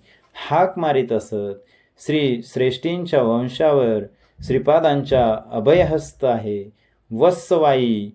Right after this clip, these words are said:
असे उपनाम असलेल्या नरसिंह वर्मांना सुद्धा भेट, त्यांच्या श्रीपादांशी घनिष्ठ संबंध आहे. तुझ्याकडून रचल्या जाणाऱ्या श्रीपादांच्या चरित्रास श्रीचरणांचा आशीर्वाद लाभेल.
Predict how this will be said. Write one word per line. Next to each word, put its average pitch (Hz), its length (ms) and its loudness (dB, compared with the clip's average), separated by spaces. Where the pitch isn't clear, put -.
असे 135 260 2
उपनाम 143 520 0
असलेल्या 151 520 -2
नरसिंह 127 680 -4
वर्मांना 143 560 -2
सुद्धा 131 420 -4
भेट, 139 460 4
त्यांच्या 135 340 -2
श्रीपादांशी 135 880 -4
घनिष्ठ 131 640 -6
संबंध 143 640 -4
आहे. 113 440 -2
तुझ्याकडून 131 580 2
रचल्या 131 420 0
जाणाऱ्या 120 540 -2
श्रीपादांच्या 131 760 -4
चरित्रास 131 680 -4
श्रीचरणांचा 143 960 -2
आशीर्वाद 170 480 -2
लाभेल. 131 600 0